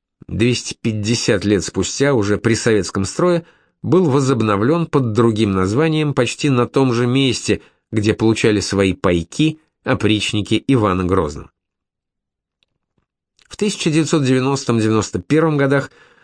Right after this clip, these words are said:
гум перешёл в частные руки, и он стал называться Акционерное общество "Торговый дом гум". В девяносто третьем году гум отметил своё столетие. Теперь в гуме торгуют сотни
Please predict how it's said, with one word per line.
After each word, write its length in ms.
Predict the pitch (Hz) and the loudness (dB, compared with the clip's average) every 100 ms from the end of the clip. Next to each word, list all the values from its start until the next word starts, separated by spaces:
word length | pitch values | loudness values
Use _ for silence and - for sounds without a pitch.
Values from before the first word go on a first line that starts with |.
| _ - | _ -6
гум 320 | 107 160 185 | 0 2 2
перешёл 480 | - 131 117 131 117 | 2 2 2 2 0
в 100 | - | 0
частные 640 | - 117 101 - 92 90 | 0 0 0 0 0 2
руки, 420 | 120 165 - 151 - _ _ _ | 2 0 -2 -4 -6 _ _ _
и 80 | 143 | -4
он 120 | 175 | -2
стал 220 | 165 143 127 | -2 0 0
называться 640 | 104 117 151 - 156 143 _ _ - | 2 0 0 0 -2 -2 _ _ -6
Акционерное 580 | 104 - 113 104 101 | -4 0 0 2 0
общество 320 | 156 - 139 120 | -2 -2 -4 0
"Торговый 500 | 104 104 123 120 98 | 0 2 2 2 2
дом 420 | 98 110 104 95 | 2 2 2 0
гум". 380 | 107 113 98 - _ _ _ _ _ | 2 2 0 -6 _ _ _ _ _
В 100 | 101 | -6
девяносто 340 | 101 104 101 - | -2 0 0 -2
третьем 300 | 160 165 151 | -2 0 0
году 240 | 151 139 | 0 0
гум 300 | 107 123 165 | 0 0 0
отметил 500 | 98 - 98 127 135 | -2 -2 -2 0 -2
своё 380 | - 85 85 87 _ | -2 -2 0 -4 _
столетие. 640 | - - 113 87 71 - - _ _ _ _ _ _ _ _ _ _ _ _ _ _ _ _ - | -12 -2 0 0 -2 -10 -16 _ _ _ _ _ _ _ _ _ _ _ _ _ _ _ _ -8
Теперь 280 | 143 233 | -2 0
в 120 | 185 135 | 0 2
гуме 340 | 175 196 185 | 2 2 2
торгуют 500 | - 131 135 156 127 | 2 2 4 2 2
сотни 420 | - 202 196 170 | 0 0 2 0